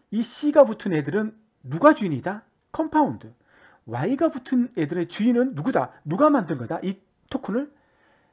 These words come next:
와이언 파이낸서, 파이낸스에서 만든 거다. 이렇게 생각하시면 되는 거예요. 예, 그래서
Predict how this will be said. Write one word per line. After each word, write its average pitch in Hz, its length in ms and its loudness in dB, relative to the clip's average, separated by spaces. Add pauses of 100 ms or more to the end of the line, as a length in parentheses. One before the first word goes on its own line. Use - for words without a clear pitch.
(580)
와이언 220 560 0
파이낸서, 240 840 2 (140)
파이낸스에서 233 840 -2
만든 214 320 0
거다. 95 280 -8 (800)
이렇게 233 220 -2
생각하시면 226 420 -4
되는 98 200 -12
거예요. 127 160 -16 (120)
예, 104 220 -16
그래서 208 340 -2